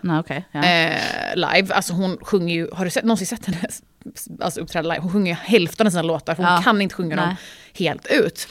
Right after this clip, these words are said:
Speaker 2: live.
Speaker 1: Nej.
Speaker 2: Samtidigt som hon också gör värsta numren, liksom.
Speaker 1: Ja.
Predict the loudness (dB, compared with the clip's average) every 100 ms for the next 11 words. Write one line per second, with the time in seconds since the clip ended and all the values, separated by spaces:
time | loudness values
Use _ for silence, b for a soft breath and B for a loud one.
0 | B B B 6 8 4 -4 -6 2 4
1 | 4 2 -2 -2 -2 -2 -4 -2 -2 -6
2 | _ _ _ _ _ _ -12 -8 -6 -4
3 | -2 -2 -4 -4 -6 -8 -10 -10